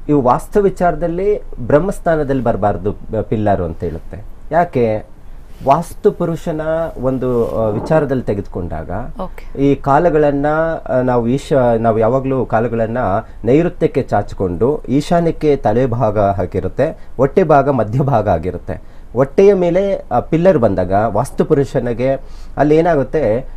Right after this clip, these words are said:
Speaker 1: ಏ, ಆ, ತೂಕದ, ಆ, ಜಾಸ್ತಿ ಆಗುತ್ತೆ. ಅವಾಗ ಏನಾಗುತ್ತೆ, ಗೃಹದಲ್ಲಿ ವಾಸವಾಗಿರುವಂಥವ್ರಿಗೆ, ಆ, ಕೆಲವು ಆರೋಗ್ಯ ಕೆಡ್ತಾ ಇರುತ್ತೆ. ಅದರಲ್ಲಿ ಹೆಚ್ಚಿನ ಮಟ್ಟಿಗೆ,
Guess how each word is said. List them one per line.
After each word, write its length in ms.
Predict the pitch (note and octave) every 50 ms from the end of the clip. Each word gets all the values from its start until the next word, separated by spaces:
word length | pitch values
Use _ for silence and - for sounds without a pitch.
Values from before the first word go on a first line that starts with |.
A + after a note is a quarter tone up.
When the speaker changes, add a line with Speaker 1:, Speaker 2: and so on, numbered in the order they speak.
| - - A#2+
Speaker 1:
ಏ, 160 | A#2+ B2 B2
ಆ, 420 | A#2+ A#2 A2+ A2 G#2 G2+ F#2+ F#2
ತೂಕದ, 460 | G2+ - - C3+ C#3 - F#3 C#3 A2 A2+ G2+ F2+ F2+ F2+ F#2 F2
ಆ, 240 | - G2 F#2+ F#2 F#2
ಜಾಸ್ತಿ 380 | F2 - A#2 A#2 - - - F#2+
ಆಗುತ್ತೆ. 280 | F2 E2+ E2+ - -
ಅವಾಗ 220 | A2 C#3 E3 D#3 D#3
ಏನಾಗುತ್ತೆ, 440 | D#3 C#3 B2+ A2 G#2+ - - A2+
ಗೃಹದಲ್ಲಿ 880 | G2+ F#2+ G#2 A#2+ B2+ B2+ A#2 G#2+ F#2 - - - - A2+ A2 G#2+ G#2+ G#2
ವಾಸವಾಗಿರುವಂಥವ್ರಿಗೆ, 1160 | F#2+ G2+ G2 - - A2+ G#2 F#2 F2+ F#2+ F#2 F2 E2 - - F#2+ F#2 F2+ F2 E2 F#2+ F#2+ F2+ F2 - - - - - - -
ಆ, 400 | G#2 G#2 G#2 G#2 G#2 G2+ G2+ G2
ಕೆಲವು 340 | F#2+ - A2+ A2 G#2+ G#2 G2
ಆರೋಗ್ಯ 420 | F#2+ G2 A2 A#2+ A#2+ A2 A#2 A#2+
ಕೆಡ್ತಾ 400 | - - G2 E2+ D#2+ - - F2+
ಇರುತ್ತೆ. 500 | E2+ E2+ E2 - - F2+ E2+ E2+ F#2+ G2+ - - - - - -
ಅದರಲ್ಲಿ 560 | - A2+ B2+ C3 C3+ C3+ C#3 C#3 C3 B2 A#2
ಹೆಚ್ಚಿನ 320 | A2+ A2+ - - D#3+ C#3+ C#3+
ಮಟ್ಟಿಗೆ, 480 | C3+ B2 - C3 A#2+ C3 C3 B2+ -